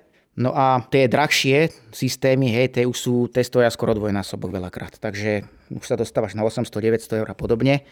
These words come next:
Aj viac. Už som ho dokonca videl za tisíc eur, čo už je teda slušná pálka. No a tak teraz si zrátaj, hej. Povedzme, že ušetríme, po-, počítame teda ten, e,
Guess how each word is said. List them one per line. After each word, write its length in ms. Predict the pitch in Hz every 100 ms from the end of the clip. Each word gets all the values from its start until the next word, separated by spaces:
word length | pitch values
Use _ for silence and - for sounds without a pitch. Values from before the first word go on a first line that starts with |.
| -
Aj 160 | 113
viac. 240 | 101 107 120
Už 80 | 117
som 160 | -
ho 80 | 117
dokonca 320 | 110 113 113
videl 160 | 113 104
za 80 | 107
tisíc 320 | 120 113 104
eur, 240 | 123 123 -
čo 160 | - 110
už 160 | 98
je 80 | 110
teda 80 | 104
slušná 320 | 117 107 117
pálka. 480 | 113 113 113 139 147 _ _ _ _ -
No 160 | 110
a 80 | 123
tak 240 | 123 151
teraz 240 | - 170 175
si 80 | 165
zrátaj, 480 | 156 170 - 107
hej. 160 | 98 117
Povedzme, 320 | 156 220 208
že 160 | 156 156
ušetríme, 800 | 147 160 147 147 147 139 135 -
po-, 160 | 147
počítame 480 | - 180 180 156 139
teda 240 | 127 127 123
ten, 240 | 117 104
e, 240 | 98 92